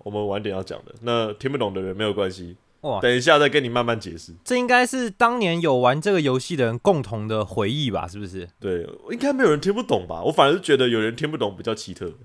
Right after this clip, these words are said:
Speaker 2: 应该说有玩过就应该要懂啦。
Speaker 1: <laughs> 对。
Speaker 2: 行-，行话。
Speaker 1: 那我们要讲的呢，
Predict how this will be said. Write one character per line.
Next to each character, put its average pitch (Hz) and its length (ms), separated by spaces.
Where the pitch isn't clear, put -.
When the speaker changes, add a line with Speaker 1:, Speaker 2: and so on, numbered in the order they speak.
Speaker 2:
应 147 80
该 196 100
说 214 140
有 165 160
玩 120 260
过 202 220
就 185 180
应 175 60
该 180 80
要 175 100
懂 107 260
啦。 - 160
Speaker 1:
<laughs> - 300
对。 - 80
Speaker 2:
行-， 156 160
行 156 260
话。 190 360
Speaker 1:
那 156 100
我 156 60
们 135 200
要 196 140
讲 113 260
的 110 100
呢， 117 360